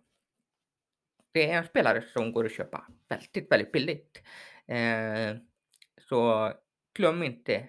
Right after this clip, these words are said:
Hamler i Broncos här nu. Men såklart, det är ju Courtland Sutton och Jerry Jeudy ska ju bli väldigt spännande. Eh, Sutton, den stora, eh,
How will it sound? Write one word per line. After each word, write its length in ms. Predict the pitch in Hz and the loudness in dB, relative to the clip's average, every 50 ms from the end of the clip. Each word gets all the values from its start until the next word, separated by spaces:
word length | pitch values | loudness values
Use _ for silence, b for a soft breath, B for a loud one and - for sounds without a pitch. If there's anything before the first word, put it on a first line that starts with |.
| - | -16
Hamler 560 | - - - 127 110 117 120 131 160 - - - _ _ _ _ _ _ _ _ _ _ _ _ _ _ _ _ _ _ | -8 -2 0 0 0 0 0 0 -2 -4 -4 -8 _ _ _ _ _ _ _ _ _ _ _ _ _ _ _ _ _ _
i 240 | - 131 113 107 107 | -2 0 0 0 2
Broncos 420 | 101 113 107 107 - - - - | 2 2 2 0 0 -8 -12 -10
här 140 | - - - | -10 -10 -10
nu. 200 | - 131 120 - - _ B B B B B B B B B B B B B B - | -10 -12 -16 -18 -20 _ B B B B B B B B B B B B B B 2
Men 200 | - 135 143 147 | 4 4 4 4
såklart, 560 | 147 - - - - - - - - - - _ _ | 2 -4 -4 -4 -4 -10 -12 -14 -20 -20 -20 _ _
det 100 | - 143 127 123 | 0 2 4 4
är 40 | 135 | 4
ju 480 | 147 156 151 151 151 156 151 151 147 151 - _ _ _ _ _ _ _ _ _ _ _ _ _ _ _ _ _ _ - - | 2 0 0 0 0 0 0 -2 -4 -6 -10 _ _ _ _ _ _ _ _ _ _ _ _ _ _ _ _ _ _ -10 -6
Courtland 260 | - 190 - 202 180 | -4 -2 -2 -2 0
Sutton 420 | 180 - 214 208 - - 208 196 190 | 4 2 2 2 4 2 2 2 2
och 140 | - - | 0 0
Jerry 200 | 156 156 147 135 | 0 0 2 0
Jeudy 140 | 135 135 - - _ _ | -2 -4 -6 -8 _ _
ska 280 | - - - - 71 | -20 -12 -8 -6 -4
ju 80 | 87 104 | -4 -4
bli 240 | - - 110 - - _ _ - - | -6 -8 -10 -10 -12 _ _ -2 -2
väldigt 320 | - - - - - - | -2 -2 -4 -10 -20 -20
spännande. 760 | - _ - 110 110 110 104 95 101 113 135 165 220 233 - _ _ B B B B B B B B B - - | -10 _ -4 -4 -4 -4 -8 -10 -4 0 0 0 0 -2 -8 _ _ B B B B B B B B B -18 -14
Eh, 520 | 123 113 117 113 110 110 110 104 107 110 - | -12 -12 -10 -10 -8 -8 -8 -8 -10 -12 -12
Sutton, 480 | - - 190 175 - _ - 175 156 | -8 -6 -6 -6 -6 _ -2 -2 0
den 140 | 151 143 147 | 0 0 -2
stora, 680 | 147 - - 180 147 135 131 135 135 131 131 139 151 156 - _ _ _ _ _ | -2 -4 -6 -4 -2 0 4 4 6 6 4 2 -2 -4 -10 _ _ _ _ _
eh, 420 | - - 101 - - 62 62 - | -8 -6 -6 -4 -6 -6 -8 -8